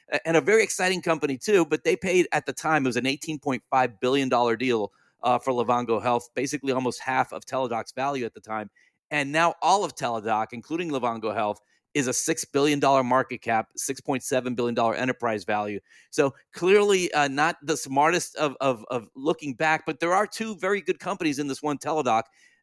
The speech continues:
W-, what has happened is that i-, i-, over time, it, it's just become also a very competitive market. It's, the barrier to entry is just, uh, there's a lot of companies from Amazon to a lot of other, like,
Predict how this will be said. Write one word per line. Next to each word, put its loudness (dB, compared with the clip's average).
W-, -4
what 2
has 0
happened -2
is -2
that 2
i-, -4
i-, -14
over 4
time, 0
it, 0
it's 0
just -2
become 0
also 4
a 0
very 4
competitive -6
market. 0
It's, -6
the 4
barrier 4
to -4
entry 0
is 2
just, -2
uh, 0
there's 2
a -6
lot 2
of -4
companies -2
from -4
Amazon 0
to -6
a -2
lot 4
of -2
other, 4
like, -2